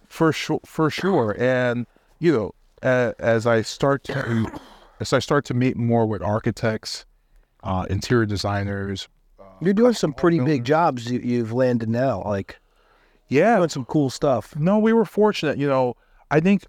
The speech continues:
Speaker 1: our biggest, uh, driver of work are referral partners,
Speaker 2: Hmm.
Speaker 1: right? They're, because they're already in these, these spaces.
Speaker 2: Yeah, they're helping design or, or they're an architect or
Speaker 1: Ex-,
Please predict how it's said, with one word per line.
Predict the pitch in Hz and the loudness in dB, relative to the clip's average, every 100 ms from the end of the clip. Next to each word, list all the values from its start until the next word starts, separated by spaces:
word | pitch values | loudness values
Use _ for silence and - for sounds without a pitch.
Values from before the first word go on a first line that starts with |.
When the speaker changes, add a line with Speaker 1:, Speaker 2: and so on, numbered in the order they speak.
| - | 0
Speaker 1:
our | 147 156 | 0 2
biggest, | 131 107 131 131 131 131 - - - _ _ - | -2 0 2 4 2 0 -6 -16 -20 _ _ -2
uh, | 110 107 104 101 98 - _ _ _ _ - | 0 2 2 0 -2 -6 _ _ _ _ -10
driver | 107 - 117 117 117 120 113 | -8 0 4 6 6 4 4
of | 104 101 98 | 2 0 -2
work | 101 107 110 - _ _ | -2 0 0 -2 _ _
are | 107 107 | 2 2
referral | 101 - 110 101 | 0 0 0 0
partners, | - 76 - _ - - _ _ _ | -6 -12 -16 _ -18 -18 _ _ _
Speaker 2:
Hmm. | 113 104 | -6 0
Speaker 1:
right? | 113 98 123 | 0 0 0
They're, | 135 147 - - | 2 2 -2 -4
because | 135 139 - 139 - - - | -2 -2 -4 -4 -6 -14 -10
they're | 107 143 180 | 0 4 4
already | 175 139 139 135 | 2 0 0 0
in | 127 117 123 | -2 -2 -2
these, | 113 107 - - _ _ - | 0 -2 -4 -12 _ _ -10
these | 110 113 | -2 -2
spaces. | - - 120 120 104 98 | -2 0 0 0 -4 -4
Speaker 2:
Yeah, | 127 | 0
they're | 143 | 2
helping | 147 131 135 | 2 2 0
design | 120 127 131 131 123 | 2 0 2 2 2
or, | 110 | 0
or | 107 113 | 0 -2
they're | 113 110 | -2 2
an | |
architect | 123 139 127 - 123 117 110 | 2 2 0 -2 0 0 -2
or | |
Speaker 1:
Ex-, | 135 117 | -4 -6